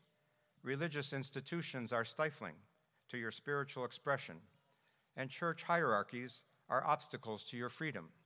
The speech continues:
Our Christian faith says to you, question and reject that consensus, because Christ gave us the church as his mystical body, founded on the rock of Peter and the apostles,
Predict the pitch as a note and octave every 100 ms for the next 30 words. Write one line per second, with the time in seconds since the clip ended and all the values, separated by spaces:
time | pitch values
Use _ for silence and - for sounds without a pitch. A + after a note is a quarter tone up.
0 | _ _ _ _ _ _ _ _ _ _
1 | _ _ _ _ _ - A#2+ - D#3 C#3+
2 | C3+ A#2 D3 C3+ - C#3 C3 - B2 G2+
3 | E2+ - _ _ _ - _ _ _ _
4 | D3 C#3+ - F2+ D#2+ F2 _ _ _ _
5 | - G#2+ G#2 F#2+ A#2 A#2+ - G#2+ - G2+
6 | - C3 B2 E2+ - - - _ _ _
7 | _ _ - B2+ - C#3 C3+ - D#3+ E3
8 | - D3+ E3+ A2 E2+ - - - _ -
9 | B2 E3+ D3 - A#2+ A2 B2 A#2+ C3+ -
10 | C3 A#2 B2 C#3+ - - _ _ _ _
11 | _ _ - C#3+ E3 D#3+ C#3 C3 A#2+ A#2+
12 | C#3+ C#3 A#2 - F3 B2 G2 G2+ G#2 -
13 | C#3 C3+ G2 E2 -